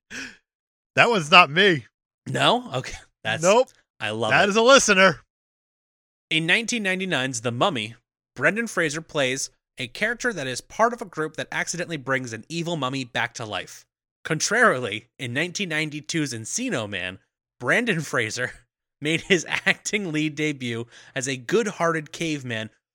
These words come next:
Speaker 2: who is accidentally brought back to life. Shockingly, in the mid-two thousands, <laughs> Fraser's career died for nearly a decade, but recently his career has been brought back to life in what fans are calling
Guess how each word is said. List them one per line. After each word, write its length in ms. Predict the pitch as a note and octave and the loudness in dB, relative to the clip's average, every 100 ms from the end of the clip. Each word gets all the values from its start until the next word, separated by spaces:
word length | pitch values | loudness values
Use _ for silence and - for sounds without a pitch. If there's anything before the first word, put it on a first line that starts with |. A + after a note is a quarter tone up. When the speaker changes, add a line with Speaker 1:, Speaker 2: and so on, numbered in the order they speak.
| - | -4
Speaker 2:
who 120 | F3+ | -2
is 120 | C#3+ | 0
accidentally 520 | C#3+ F#3 E3+ E3 D#3 C#3+ | 0 -4 -2 -2 -2 -2
brought 280 | C#3 C3 | -2 0
back 160 | B2+ A#2+ | -2 -4
to 100 | C3 | -4
life. 300 | A2 G#2 - _ _ _ _ | -6 -8 -10 _ _ _ _
Shockingly, 840 | - - B3 C#4 E3+ C3 G#2+ G#2 A2+ - - | -4 -2 -2 -2 -2 -4 -6 -8 -10 -14 -8
in 100 | C3+ | -6
the 60 | B2+ | -2
mid-two 380 | E3 E3 G3 | -2 -2 -4
thousands, 580 | E3+ F#3 G#3 E3+ A2+ A#2 - - | -2 0 0 0 -4 -6 -8 -12
<laughs> 120 | - | -4
Fraser's 460 | - F#3+ - A3+ - | 2 4 4 0 -2
career 520 | - F#3+ D#3 D3 C3+ | -2 0 2 2 2
died 540 | A2+ G#2+ C3 C#3 D3 - | -4 -2 0 2 0 -6
for 120 | C3 | -6
nearly 340 | A#2+ C3 C3 | -2 -2 -2
a 40 | A#2+ | -6
decade, 520 | C3 C#3+ B2+ G2+ F#2+ - - - | -2 -4 -2 -6 -8 -14 -14 -8
but 140 | F3+ | -4
recently 440 | C4+ C4+ F#3+ D3+ | -4 -2 -2 -4
his 280 | C3 F#3+ - | -4 -2 -2
career 300 | - D#3 D#3+ | 0 2 2
has 100 | C#3+ | 0
been 160 | C3 B2 | -6 -4
brought 300 | C#3 C#3 C3+ | 0 0 0
back 180 | C3+ - | -6 -6
to 80 | C3 | -8
life 300 | G#2+ G#2+ - - - | -6 -6 -10 -20 -8
in 60 | B2 | -4
what 140 | A#2+ | -4
fans 320 | - D#3 F3+ | -4 -4 -4
are 80 | D#3+ | -6
calling 480 | - C#3+ B2+ B2 | -2 0 0 -2